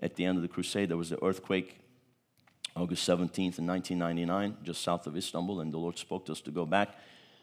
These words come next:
He released us, and we went back, and we started the church and the Bible school just a few months after that. And then we were away, uh, maybe a year or two, a couple of years, we'd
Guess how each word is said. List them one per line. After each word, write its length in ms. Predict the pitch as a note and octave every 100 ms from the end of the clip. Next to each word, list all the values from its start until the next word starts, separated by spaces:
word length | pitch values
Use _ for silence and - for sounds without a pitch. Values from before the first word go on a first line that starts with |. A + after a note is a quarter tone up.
| _ _ _
He 80 | -
released 340 | D#2+ F#2 G2 E2+
us, 140 | F#2+
and 100 | E2
we 80 | F2+
went 220 | F#2+ -
back, 200 | A2 D3+
and 60 | A2+
we 60 |
started 360 | A2+ B2+ B2+ A#2+
the 60 |
church 440 | C3+ - C#3+ - - _ _
and 100 | -
the 60 | G#2+
Bible 280 | C3 D#3 A2+
school 320 | - - - - _ _ _ _
just 200 | - -
a 60 | F#2
few 160 | A2
months 260 | G#2 G2+ -
after 300 | G2+ G2+ G#2
that. 400 | A2 B2+ E2+ - - - - _ _ _ _ _ -
And 140 | A#2+
then 120 | A#2+
we 100 | B2
were 120 | B2
away, 600 | A2 G2+ A2 C#3+ C#3 G2 G2
uh, 140 | E2+
maybe 320 | F2 G2 F#2
a 40 | F#2+
year 180 | G2
or 100 | G2+
two, 220 | F2+ - G2
a 40 |
couple 280 | F#2 - F#2+
of 60 |
years, 220 | F#2 F#2+ F2+
we'd 220 | F2 F2